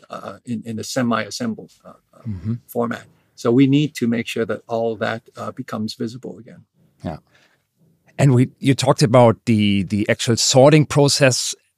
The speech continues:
Speaker 2: as well, that it needs to be machine, uh, readable in a machine readable form. But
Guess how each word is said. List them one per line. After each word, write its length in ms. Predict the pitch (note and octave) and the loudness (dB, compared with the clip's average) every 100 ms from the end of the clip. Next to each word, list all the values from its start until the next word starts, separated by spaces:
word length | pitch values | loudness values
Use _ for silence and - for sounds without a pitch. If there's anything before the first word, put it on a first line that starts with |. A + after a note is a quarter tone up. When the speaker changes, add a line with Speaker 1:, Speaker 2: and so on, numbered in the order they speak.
| - | -4
Speaker 2:
as 200 | B2 - | -2 2
well, 320 | A2+ B2 D#3+ | 4 6 6
that 200 | C3 A2+ _ _ | 4 -2 _ _
it 200 | B2 B2 | -10 -4
needs 300 | A#2 D3 - | 0 0 0
to 80 | - | -6
be 300 | A2+ B2 A#2 | 0 2 2
machine, 840 | A#2+ A#2+ - C#3+ C#3+ C#3+ D3 C#3+ B2 | 2 -2 -2 0 0 0 0 -2 -4
uh, 80 | A#2 | -2
readable 560 | A2 G#2+ D3 D3 D3+ | 0 2 2 4 4
in 160 | B2+ A#2+ | 4 4
a 40 | |
machine 420 | G#2+ A2+ - D3 A#2 | 4 4 4 2 4
readable 360 | B2+ A#2 A2+ | 4 4 0
form. 520 | - - G#2 C3+ F3+ | 0 0 2 4 2
But 240 | E3+ A2+ | 2 0